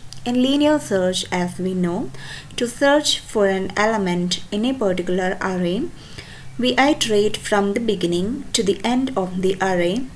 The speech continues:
and compare each element with the element being searched. If the element is found, we will update the location which we had initialized as minus one. Before each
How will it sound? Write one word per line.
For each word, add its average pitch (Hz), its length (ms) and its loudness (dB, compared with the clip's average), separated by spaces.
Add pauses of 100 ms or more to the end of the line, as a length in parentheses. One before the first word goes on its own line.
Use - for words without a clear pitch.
(360)
and 226 240 0
compare 214 640 4
each 269 400 0
element 185 580 0 (120)
with 220 220 -2
the 269 200 0
element 185 500 0
being 185 400 0
searched. 180 720 -2 (440)
If 214 160 -4
the 202 220 2
element 220 520 2
is 190 240 -2
found, 190 600 0
we 196 100 -2
will 190 180 0
update 208 680 0
the 196 80 2
location 180 760 0 (400)
which 247 200 0
we 254 100 2
had 262 320 0
initialized 196 880 0
as 185 240 -6
minus 185 560 -2
one. 190 300 -2 (1160)
Before 247 380 8
each 285 260 0